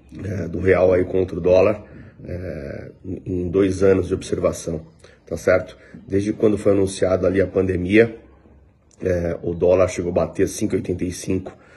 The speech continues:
naquela época e agora vem desacelerando bastante,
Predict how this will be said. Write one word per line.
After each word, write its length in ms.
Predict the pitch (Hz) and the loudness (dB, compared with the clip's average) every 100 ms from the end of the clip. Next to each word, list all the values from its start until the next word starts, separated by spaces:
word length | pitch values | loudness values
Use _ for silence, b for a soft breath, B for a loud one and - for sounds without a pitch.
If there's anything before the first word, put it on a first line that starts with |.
| b - | b -12
naquela 420 | 82 - 92 87 | -8 -2 0 2
época 440 | 87 - - - - b b b - | 0 -2 -2 -4 -4 b b b -10
e 340 | 98 98 - - - | -4 -4 -4 -10 -12
agora 560 | - 87 92 98 95 - - | -8 0 4 4 2 -2 -6
vem 160 | 98 | -2
desacelerando 560 | 92 95 - 95 92 95 | 0 0 2 2 2 2
bastante, 680 | 92 87 - 78 78 - | 2 0 -4 -8 -8 -16